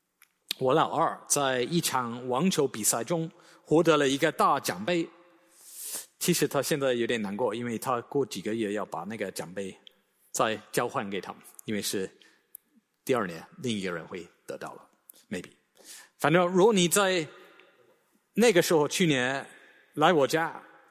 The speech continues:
可能我忍不住炫耀一下，然后看到那个奖杯，你就会意识到啊，Henry 的女儿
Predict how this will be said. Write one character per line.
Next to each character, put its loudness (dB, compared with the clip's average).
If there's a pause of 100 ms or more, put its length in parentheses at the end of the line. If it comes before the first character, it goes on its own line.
可 2
能 2 (100)
我 4
忍 2
不 2
住 2
炫 2
耀 0
一 -4
下， -4 (960)
然 2
后 6
看 2
到 6
那 2
个 4
奖 -2
杯， 2 (320)
你 0
就 4
会 0
意 2
识 2
到 0
啊， -4 (760)
Henry 2
的 2
女 -2
儿 -2